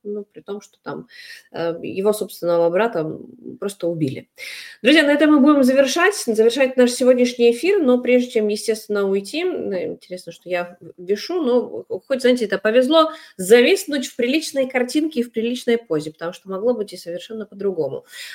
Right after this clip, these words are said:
А, пользуясь случаем, что осталась только моя голограмма, я все-таки вам скажу о том, что обязательно нам нужно для того, чтобы я развисла,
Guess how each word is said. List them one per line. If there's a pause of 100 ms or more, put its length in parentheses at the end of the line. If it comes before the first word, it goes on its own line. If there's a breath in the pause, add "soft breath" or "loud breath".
А,
пользуясь
случаем,
что
осталась
только
моя
голограмма,
я
все-таки (300 loud breath)
вам
скажу
о
том,
что
обязательно
нам
нужно
для
того,
чтобы
я
развисла,